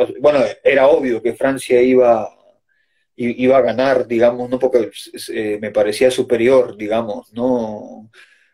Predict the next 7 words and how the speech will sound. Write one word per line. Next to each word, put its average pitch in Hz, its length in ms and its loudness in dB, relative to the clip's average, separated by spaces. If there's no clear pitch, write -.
Eh, 113 480 -4
Croacia 139 460 4
sufrió 139 480 0
con 147 180 2
Inglaterra, 131 640 2
por 123 160 2
ejemplo. 131 540 -4